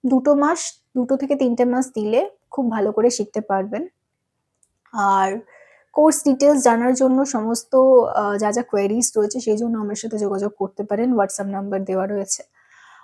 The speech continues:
আর যেটা হচ্ছে, এই কোর্সে অনেকেরই প্রশ্ন থাকে কি কি শেখানো হয়। বেসিকে আপনাকে একটা কার্ডের, আহ,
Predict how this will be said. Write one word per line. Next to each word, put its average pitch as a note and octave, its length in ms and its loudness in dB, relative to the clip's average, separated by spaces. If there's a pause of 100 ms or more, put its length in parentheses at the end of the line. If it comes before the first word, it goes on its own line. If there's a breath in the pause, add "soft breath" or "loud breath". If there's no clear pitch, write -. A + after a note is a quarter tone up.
(140 soft breath)
আর C4+ 280 4
যেটা D4+ 260 2
হচ্ছে, C#4 380 -2
এই D4+ 360 0
কোর্সে D#4 380 0
অনেকেরই D4 340 2
প্রশ্ন D4 340 -2
থাকে D4+ 180 -4
কি D4+ 200 -4
কি D#4+ 140 0
শেখানো A#3 520 -2
হয়। G3 180 -10
বেসিকে B3+ 540 2
আপনাকে C4+ 420 4
একটা A#3+ 340 4
কার্ডের, A3+ 680 4
আহ, G3 520 -2